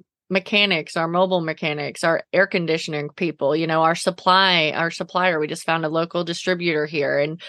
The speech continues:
you know, they'll come deliver on a Sunday if we need 'em to, you know, and it's just like,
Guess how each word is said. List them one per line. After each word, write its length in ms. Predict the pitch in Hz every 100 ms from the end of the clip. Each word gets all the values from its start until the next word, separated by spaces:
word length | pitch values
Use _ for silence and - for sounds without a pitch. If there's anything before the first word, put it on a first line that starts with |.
| - -
you 60 |
know, 80 | 196
they'll 140 | 202
come 220 | 214 208 180
deliver 320 | 180 185 190
on 140 | 185
a 40 | 180
Sunday 460 | - 202 180 131
if 140 | 143 151
we 80 |
need 200 | 139 120
'em 120 | 135 -
to, 400 | 165 120 151 -
you 200 | 190 190
know, 240 | 185 180
and 120 | 175 170
it's 180 | 165
just 200 | 185 175
like, 340 | 175 160 151